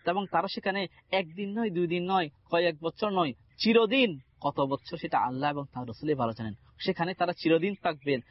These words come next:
এবং তারাও আল্লাহ তাআলার উপর সন্তুষ্ট, আল্লাহ পাক তাদের উপর সন্তুষ্ট। এজন্যই তো আল্লাহ তাআলা আবার ইরশাদ করেছেন,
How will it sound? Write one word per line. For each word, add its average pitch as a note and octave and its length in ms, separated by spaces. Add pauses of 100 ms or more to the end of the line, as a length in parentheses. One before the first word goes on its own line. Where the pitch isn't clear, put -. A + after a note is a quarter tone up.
(160)
এবং D3 240 (360)
তারাও D#3+ 280
আল্লাহ D#3+ 220
তাআলার D3+ 180
উপর C#3+ 100
সন্তুষ্ট, C#3 500 (300)
আল্লাহ C3+ 300
পাক B2 200 (280)
তাদের G#2+ 240
উপর C3+ 200
সন্তুষ্ট। A#2 540 (840)
এজন্যই D3+ 360
তো F3 100
আল্লাহ D#3+ 360
তাআলা C#3+ 340 (280)
আবার D#3+ 260
ইরশাদ E3+ 260
করেছেন, D#3+ 500